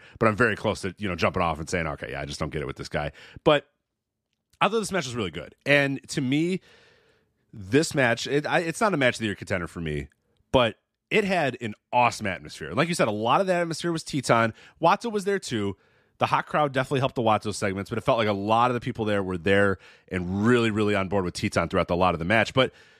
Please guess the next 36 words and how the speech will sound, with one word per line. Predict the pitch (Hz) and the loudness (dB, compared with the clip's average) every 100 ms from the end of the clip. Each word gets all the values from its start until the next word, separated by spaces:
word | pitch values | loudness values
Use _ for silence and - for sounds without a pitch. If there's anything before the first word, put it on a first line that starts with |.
| _ - | _ -14
this | 110 196 254 | 0 0 2
match | 208 170 - | -2 -2 -4
to | - | -6
me | 117 117 107 | -2 -2 -2
felt | - 117 107 | 2 2 2
like | 107 | -2
the | 107 | -4
most | 98 104 104 - - - _ _ _ _ _ _ _ _ _ _ _ _ | 0 2 2 -4 -12 -18 _ _ _ _ _ _ _ _ _ _ _ _
New | 110 113 131 | -2 2 2
Japan | 123 143 117 | 2 2 2
is | 95 | 0
back | 76 104 98 - | -2 0 0 -2
match | 92 85 80 - - - | -4 -4 -6 -10 -14 -6
in | 101 | 0
a | 90 | 0
long | 85 90 85 | 4 2 2
time, | 76 80 65 - _ _ _ _ _ _ _ _ _ | -2 -6 -6 -18 _ _ _ _ _ _ _ _ _
where | 110 110 | 4 4
I | |
really | 104 110 98 | 4 0 0
felt | 107 90 | -2 -2
like, | 82 | -2
okay, | 90 85 | -4 -2
this | 90 | -2
company | - 101 92 80 | 0 -2 -2 -4
is | 90 78 | -4 -2
back | 85 73 65 - | -4 -4 -8 -16
fully. | - - 95 80 - | -12 0 2 2 -4
Because, | 95 160 139 - _ _ _ _ _ _ _ _ _ _ _ | 0 2 2 -2 _ _ _ _ _ _ _ _ _ _ _
and, | 147 139 | 0 0
and | 135 | 0
hear | 131 156 | 2 2
me | 127 | 4
out | 107 | 2
on | |
this. | 101 | -2